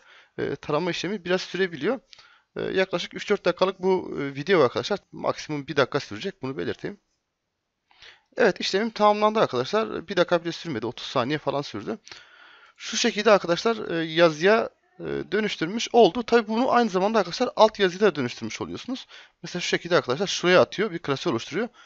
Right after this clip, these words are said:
Hem alt yazı olarak atıyor hem de normal olarak arkadaşlar bir metin belgesine dönüştürmüş oluyor. Ee, basit bir şekilde videodaki sesi arkadaşlar, e, yazıya dökme işlemi, yazıya çevirme işlemi böyle.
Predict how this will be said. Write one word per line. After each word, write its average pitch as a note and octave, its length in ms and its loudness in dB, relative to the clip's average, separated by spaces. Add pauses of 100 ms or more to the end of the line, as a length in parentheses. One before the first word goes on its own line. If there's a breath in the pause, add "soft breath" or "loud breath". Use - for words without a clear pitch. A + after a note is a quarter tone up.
(380 loud breath)
Hem G#3 280 2
alt G#3+ 220 8
yazı G3+ 200 4
olarak G#3+ 260 4
atıyor A#3+ 360 2 (320 soft breath)
hem G#3+ 220 2
de G3 180 2
normal G3 260 4
olarak D#3 240 6
arkadaşlar F3+ 540 0
bir G3 80 -4
metin F#3 300 -4
belgesine D#3+ 500 -2
dönüştürmüş D#3+ 540 -6
oluyor. D3+ 280 -4 (760 soft breath)
Ee, D#3 320 -2
basit G#3+ 300 -2
bir A3 40 -4
şekilde F#3+ 440 -2
videodaki F3+ 460 -2
sesi E3+ 340 -2
arkadaşlar, C#3 500 -4 (100)
e, C3 380 -8
yazıya D3+ 580 -2
dökme D3 300 -6
işlemi, C3 360 -6
yazıya C3+ 240 -2
çevirme C3+ 320 -6
işlemi D#3 300 -6
böyle. F3 260 -2